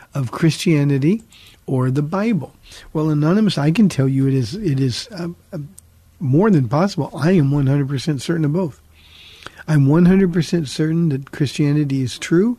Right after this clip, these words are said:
It is the only thing that's true. And any other religious, um, uh, order that, that contradicts what we know in our Bible to be true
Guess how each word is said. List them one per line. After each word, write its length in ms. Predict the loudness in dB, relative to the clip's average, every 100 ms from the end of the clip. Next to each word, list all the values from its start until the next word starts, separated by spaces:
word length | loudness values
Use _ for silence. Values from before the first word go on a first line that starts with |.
| _ -2
It 100 | 0
is 160 | 0
the 140 | -2 -2
only 320 | 0 2 2
thing 220 | 2 2
that's 220 | 2 -4
true. 300 | -4 -2 -2 -10 -20 -20 -14 -8
And 160 | -6
any 400 | 0 2 4 2 -2 -20 -6
other 280 | -2 2 2
religious, 680 | 2 0 0 0 0 0 -6 -14 _ _
um, 460 | -6 -6 -6 -8 -10
uh, 140 | -8 -6
order 500 | 0 2 4 2 2
that, 340 | -2 -4 -6
that 220 | -8 -6
contradicts 880 | -2 -2 -2 -4 0 0 0 -4 -8
what 200 | -8 -6
we 260 | -4 -2 0
know 300 | 0 0 0
in 100 | -2
our 140 | -4
Bible 360 | -2 0 0 -2
to 80 | -2
be 160 | -4
true 340 | -2 0 0